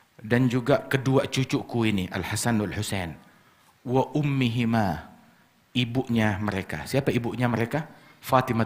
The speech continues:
Zahra binti Nabi Muhammad. Ya, Nabi, Al-Hasan wal Husain, dan ibunya,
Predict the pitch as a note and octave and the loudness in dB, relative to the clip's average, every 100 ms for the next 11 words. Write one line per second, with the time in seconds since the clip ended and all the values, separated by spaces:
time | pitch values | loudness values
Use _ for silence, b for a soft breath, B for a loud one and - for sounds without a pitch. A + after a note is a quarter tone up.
0 | G#2+ G2 F#2 F#2 F2 G#2 A#2 G#2 G2+ F#2+ | 0 -2 -2 -4 -6 -2 0 0 -2 -2
1 | F#2 F#2+ - G2 E2+ - B B B B | -2 -4 -4 -6 -6 -10 B B B B
2 | B - - A#2 F2+ F#2 F2+ C3+ G3 - | B -16 -12 -10 -4 -2 0 -2 -4 -10
3 | - F#2+ E2 G#2 B2+ B2 A2 G#2 - C3 | -10 -6 -4 2 2 2 0 0 -2 -2
4 | F3 - - B B - G2+ A#2 B2+ C3 | -2 -6 -16 B B -4 -2 2 0 0
5 | - G#2 | -2 -4